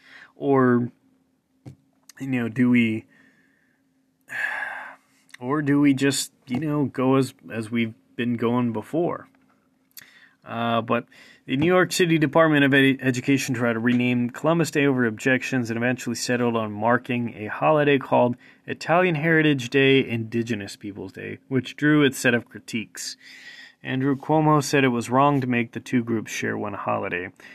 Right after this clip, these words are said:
There are also other efforts to recognize the role of color, people of color played in American history. Okay, yeah, we've already covered that, though. Uh, Juneteenth. Uh, interesting. Uh, I,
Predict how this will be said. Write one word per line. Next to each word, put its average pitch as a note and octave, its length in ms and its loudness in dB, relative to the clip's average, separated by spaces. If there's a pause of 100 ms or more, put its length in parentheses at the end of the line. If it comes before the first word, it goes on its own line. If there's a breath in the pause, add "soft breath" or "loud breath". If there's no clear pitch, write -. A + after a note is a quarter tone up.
(300 loud breath)
There C#3+ 100 -4
are D3 40 2
also F3 400 4
other F3+ 240 6
efforts C#3 400 2
to B2+ 100 -4
recognize C3 560 2
the B2+ 60 -4
role B2+ 360 2
of A2+ 360 -8
color, C#3 640 2 (360)
people C3 300 -4
of A#2 120 -4
color D3+ 400 2
played B2+ 280 -4
in A#2 140 -2
American G#2+ 440 -8
history. G2+ 460 -14 (680 soft breath)
Okay, A2 320 -10
yeah, G2+ 200 -4
we've G#2+ 220 -6
already F#2+ 200 -4
covered F2+ 300 -16
that, - 180 -12 (140)
though. - 500 -20
Uh, G#2 120 -18
Juneteenth. G#2+ 720 -14 (800 loud breath)
Uh, D#3 420 6
interesting. C3 520 -2 (500)
Uh, A#2 60 -14
I, A#2+ 680 4